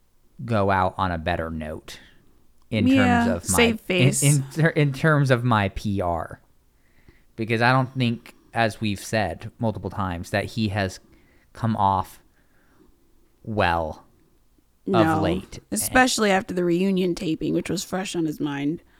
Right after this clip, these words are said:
Speaker 1: Yeah, so I
Speaker 2: He's
Speaker 1: guess, especially since he didn't actually apologize to Alexis.
Speaker 2: He skipped her.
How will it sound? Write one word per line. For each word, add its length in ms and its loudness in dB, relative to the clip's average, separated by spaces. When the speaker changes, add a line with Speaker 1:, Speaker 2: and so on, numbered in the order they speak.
Speaker 1:
Yeah, 420 -2
so 440 0
I 100 2
Speaker 2:
He's 80 2
Speaker 1:
guess, 340 -4
especially 760 0
since 760 -6
he 220 -4
didn't 520 -2
actually 960 -2
apologize 1000 -4
to 360 -6
Alexis. 760 -12
Speaker 2:
He 120 0
skipped 360 -6
her. 340 6